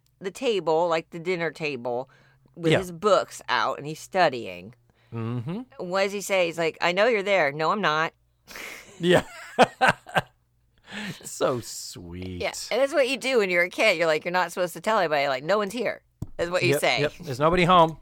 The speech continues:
Speaker 1: "Nobody's
Speaker 2: Yeah.
Speaker 1: home." <laughs>
Speaker 2: "My mother says there's nobody home."
Speaker 1: Yes.
Speaker 2: <laughs> Well, then,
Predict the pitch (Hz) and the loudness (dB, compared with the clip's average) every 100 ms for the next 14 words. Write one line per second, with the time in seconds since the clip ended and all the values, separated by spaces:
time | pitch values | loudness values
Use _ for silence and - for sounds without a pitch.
0 | - 170 180 180 139 - - - - - | -6 -2 0 0 -2 -8 -12 -14 -16 -20
1 | - 427 392 392 - - 120 127 131 151 | -2 0 2 -2 -4 -8 -6 -2 2 2
2 | 180 - 180 143 147 147 151 160 160 170 | 2 0 0 2 -2 2 2 4 4 4
3 | 139 135 - 247 233 - - - - _ | 2 -2 -16 -16 -18 -20 -20 -20 -20 _
4 | _ _ _ - - - 175 - - 247 | _ _ _ -8 -4 -4 -6 -8 -16 -16
5 | 277 269 240 247 220 - - 277 277 240 | -16 -16 -14 -14 -14 -14 -8 -2 2 4
6 | 208 202 | 4 0